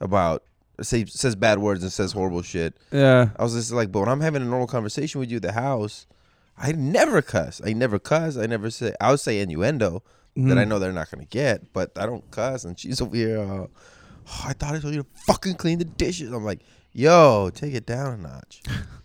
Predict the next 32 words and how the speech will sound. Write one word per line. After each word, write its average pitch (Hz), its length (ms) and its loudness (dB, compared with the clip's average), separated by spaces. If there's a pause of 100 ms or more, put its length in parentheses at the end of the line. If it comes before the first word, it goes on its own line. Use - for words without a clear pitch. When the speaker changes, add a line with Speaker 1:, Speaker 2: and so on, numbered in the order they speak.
(220)
Speaker 1:
So - 140 2
it's, 127 160 -2 (280)
it's 151 200 2
mainly 220 320 0
censoring 143 580 -2
my 98 160 -2
wife 95 640 0
'cause 87 300 -8 (720)
I 113 140 2
know 180 140 0
what 135 120 4
they're 113 100 2
watching 107 300 2
on 95 140 -2
T 104 180 -8
V. 104 240 -4
I 92 60 -4
know 95 100 -4
what 95 140 -4
they're 87 100 -2
watching 85 300 -4
on 76 140 -8
YouTube 82 500 -8 (100)
'cause - 180 -14
I 85 60 -10
have 85 160 -10
settings 87 400 -10
on 82 180 -14
there. 71 200 -14
Speaker 2:
Yeah. 113 400 -2 (320)
Well, 131 340 6 (920)
yeah, 120 500 4